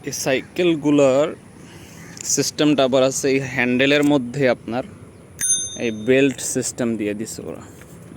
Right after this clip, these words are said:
এটাতেও একদম বেল্ট সিস্টেম দেওয়া।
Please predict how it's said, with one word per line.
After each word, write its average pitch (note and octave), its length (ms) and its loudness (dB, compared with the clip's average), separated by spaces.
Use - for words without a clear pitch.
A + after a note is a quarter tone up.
এটাতেও - 360 -4
একদম G#2+ 460 -12
বেল্ট B2 300 -2
সিস্টেম C3+ 580 -4
দেওয়া। B2 380 2